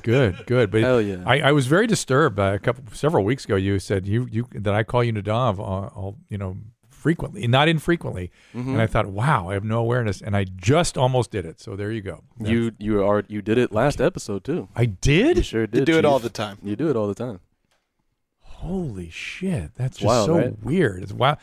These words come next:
Speaker 1: Please bring it to my attention when I do it, so I
Speaker 2: You
Speaker 1: can at
Speaker 2: sure?
Speaker 1: least. Oh yeah.
Speaker 3: Well, 'cause half the time I also don't know if you're,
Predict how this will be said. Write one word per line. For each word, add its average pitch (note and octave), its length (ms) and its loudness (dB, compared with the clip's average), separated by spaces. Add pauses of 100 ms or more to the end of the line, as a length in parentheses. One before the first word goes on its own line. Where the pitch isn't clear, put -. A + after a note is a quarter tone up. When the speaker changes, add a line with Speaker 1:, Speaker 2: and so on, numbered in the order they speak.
(160)
Speaker 1:
Please A3+ 460 4
bring C#3 160 2
it A2 80 -4
to A2+ 60 -6
my A#2 100 2
attention B2 340 -4
when G#2+ 80 -4
I G2+ 80 -2
do A2+ 160 -2
it, F2+ 140 -4
so G#2+ 100 -8
I G2+ 60 -2
Speaker 2:
You G2 80 -6
Speaker 1:
can A2+ 80 -6
at G#2 60 -4
Speaker 2:
sure? E3 220 4
Speaker 1:
least. B3+ 120 0 (420)
Oh G#3+ 200 4
yeah. F#3 360 4
Speaker 3:
Well, F3+ 100 4
'cause F#3 160 2
half G3 240 4
the F#3+ 80 0
time G3 220 4
I E3 80 4
also E3+ 280 4
don't C#3+ 360 2
know C#3+ 420 4
if C3+ 240 0
you're, C3+ 320 2